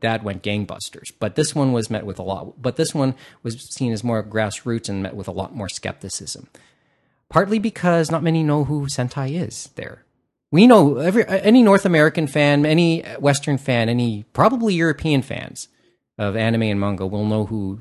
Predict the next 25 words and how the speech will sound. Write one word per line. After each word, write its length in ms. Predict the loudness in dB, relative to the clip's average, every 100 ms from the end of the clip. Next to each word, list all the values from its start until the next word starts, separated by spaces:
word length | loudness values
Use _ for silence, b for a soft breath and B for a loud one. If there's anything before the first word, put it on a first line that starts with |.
| -6
Sentai 420 | -6 -4 -8 -8
is. 200 | -12 -12
People, 340 | -10 -8 -6
pe-, 160 | -6 -6
will 240 | -4 -2
know, 340 | 0 2 0 -4 b b b b
and 380 | 2 4 4
if 100 | 2
you 60 | 0
dig 240 | 0 0
deep 220 | 0 -2 0
enough 240 | -2 -2
and 80 | -4
have 120 | -2
been 140 | 0
in 180 | 0 0
it 100 | -2
long 220 | -4 -6
enough, 240 | -4 -6 -8 _ _ -6
you'll 180 | -2
know 160 | 0 0
who 140 | 0
John 340 | -2 -2 0 0
Ledford 560 | -2 -4 -6 -10 -10
is. 200 | -14 -16